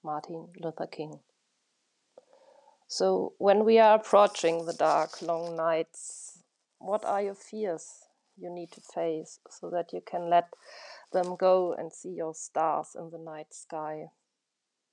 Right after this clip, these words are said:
And aren't stars and the moon symbols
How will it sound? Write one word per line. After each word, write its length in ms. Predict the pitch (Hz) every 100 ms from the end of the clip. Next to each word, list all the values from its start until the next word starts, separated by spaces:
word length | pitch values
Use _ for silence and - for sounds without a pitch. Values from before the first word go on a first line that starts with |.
| _ _ _ _ _ _ _ _ _ -
And 140 | 160
aren't 580 | - 143 185 214 214 214
stars 680 | - - 160 185 226 240 -
and 140 | 180
the 120 | 175
moon 340 | 180 180 208 214
symbols 800 | - 185 220 233 254 262 -